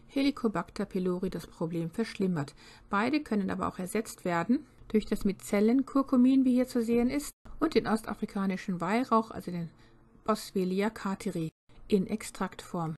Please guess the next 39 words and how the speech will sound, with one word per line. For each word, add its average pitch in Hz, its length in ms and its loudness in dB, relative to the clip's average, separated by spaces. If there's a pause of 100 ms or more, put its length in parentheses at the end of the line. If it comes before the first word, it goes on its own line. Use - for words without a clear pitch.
(160)
Mein 254 160 6
Video 190 160 2
zum 180 240 -4
Weihrauch 214 400 0
und 190 100 -2
seinen 170 260 -6
Eigenschaften 214 600 -2
verlinke 190 400 0
ich - 60 -8
euch 147 140 -8
hier - 140 -2
oben 160 220 -4
nochmal. 160 440 -6 (360)
Die 220 80 0
zwei 208 180 0
letzten 214 400 -2
würden 202 220 2
also 190 180 -4
das 170 200 -4
Mastix - 460 -4
ersetzen 233 540 0
und 196 160 -2
die 220 100 -4
Aloe 185 360 -4
Vera 220 420 0 (240)
würde 226 220 10
den 170 160 0
Rotulmenextrakt 196 1120 0
ersetzen. 160 560 -4 (280)
Man 180 140 -4
kann 196 160 -2
das 180 200 -8
Gel 226 260 2
sehr 202 180 -2
gut 208 220 -4
in 175 100 -4
einen 170 220 -4
Smoothie 202 640 2 (320)
mischen. 202 360 0